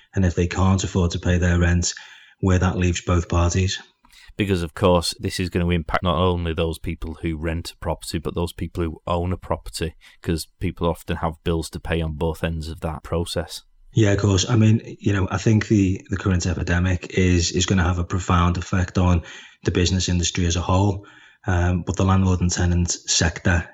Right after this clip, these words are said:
Speaker 1: and that includes letting agents, I think are particularly susceptible at this time to, um, th-, there being some real adverse effects. There are steps that have been introduced to negate that, uh, and the governments are trying their best,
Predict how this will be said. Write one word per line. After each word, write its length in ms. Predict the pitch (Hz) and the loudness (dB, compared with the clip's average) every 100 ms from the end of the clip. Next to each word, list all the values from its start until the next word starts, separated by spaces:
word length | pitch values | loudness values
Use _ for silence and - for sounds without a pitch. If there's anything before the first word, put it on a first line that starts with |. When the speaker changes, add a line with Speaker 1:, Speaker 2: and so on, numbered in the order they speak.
| - | -8
Speaker 1:
and 160 | 90 | 0
that 140 | 90 - | 0 2
includes 500 | 90 - 92 87 - | 0 2 2 2 2
letting 260 | 87 95 | 0 4
agents, 800 | 90 90 87 90 87 87 - - - | 4 4 2 2 0 0 -4 -4 -6
I 60 | - | -6
think 400 | 87 92 90 - | 0 2 2 2
are 220 | 92 90 | 2 2
particularly 640 | - - 95 98 87 87 | 0 -4 0 0 2 2
susceptible 680 | 87 - 92 87 - 95 92 | 2 0 0 -2 0 0 2
at 80 | 90 | 2
this 180 | 90 - | 0 0
time 380 | - 95 90 85 - - - - _ - | 0 2 2 0 -4 -20 -20 -20 _ -2
to, 580 | 107 92 90 87 - - | 2 4 4 2 0 -4
um, 440 | 92 85 85 87 92 | 0 0 2 0 -2
th-, 380 | 95 90 - 95 - 87 | -4 -2 -2 -2 -2 -6
there 100 | 92 | -2
being 220 | 92 92 92 | 2 4 4
some 200 | - 92 | 2 4
real 220 | 90 87 | 4 4
adverse 400 | 87 - 90 85 | 2 2 0 0
effects. 480 | 90 92 92 - - _ _ - | 0 0 0 -2 -6 _ _ -2
There 160 | 101 | 2
are 140 | 98 92 | 4 4
steps 300 | - 90 - | 2 0 0
that 80 | 90 | 0
have 140 | 87 | 0
been 140 | 92 | 0
introduced 640 | 90 87 92 92 87 - - | 0 0 -2 0 0 0 0
to 420 | 95 87 87 87 - - | 0 0 -2 -6 -8 -2
negate 420 | 87 87 90 90 | 0 2 0 0
that, 240 | 87 85 - _ _ _ - - | 0 -2 -4 _ _ _ -16 -4
uh, 180 | 92 87 | -2 0
and 100 | 87 | 0
the 60 | |
governments 340 | 90 87 87 87 | 0 2 2 2
are 100 | 85 | 2
trying 260 | 92 87 | 4 2
their 100 | 82 | 2
best, 480 | 82 90 87 - - | 2 2 2 -2 -6